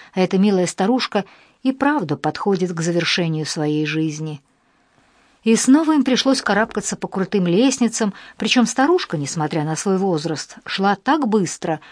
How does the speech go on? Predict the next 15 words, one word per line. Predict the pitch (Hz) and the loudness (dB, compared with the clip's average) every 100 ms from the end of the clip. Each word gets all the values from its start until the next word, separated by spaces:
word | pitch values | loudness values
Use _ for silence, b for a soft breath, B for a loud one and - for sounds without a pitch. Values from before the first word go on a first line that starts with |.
| B | B
что | - 190 | -6 -2
Настя | 170 170 - 202 | -2 -2 -4 -6
едва | 196 185 175 | -4 -2 -2
за | 170 | -2
ней | 196 190 | -2 -2
поспевала. | 185 214 - 269 226 139 131 165 _ _ _ _ _ _ _ _ _ | -4 -8 -6 -4 -4 -4 -6 -12 _ _ _ _ _ _ _ _ _
Наконец | 196 214 262 311 359 | -4 0 0 -2 -2
они | 320 294 | 0 2
подошли | - 226 214 262 | 2 2 2 -2
к | 247 226 | -2 -2
уютному | 214 196 190 180 | -2 -2 -2 -2
домику | 165 233 277 269 226 | 0 0 0 -2 -2
из | 185 | 0
белого | 202 196 185 | 0 0 -2
камня, | 190 196 185 180 175 | -2 -2 0 -2 -6